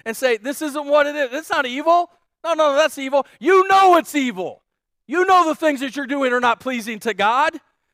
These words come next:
You one hundred percent know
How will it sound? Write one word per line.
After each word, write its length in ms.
You 200
one 420
hundred 560
percent 580
know 720